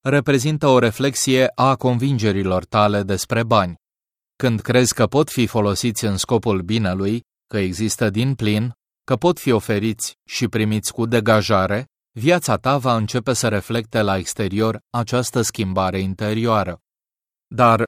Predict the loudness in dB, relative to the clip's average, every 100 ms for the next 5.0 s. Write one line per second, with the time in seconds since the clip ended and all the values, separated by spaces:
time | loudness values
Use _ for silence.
0 | -4 2 2 4 0 -2 0 0 0 0
1 | 0 0 2 2 2 0 0 0 0 0
2 | 0 0 -2 0 -2 -2 -2 2 0 0
3 | -2 0 0 0 -2 0 0 0 0 2
4 | 2 -2 -2 -2 -2 -2 2 2 2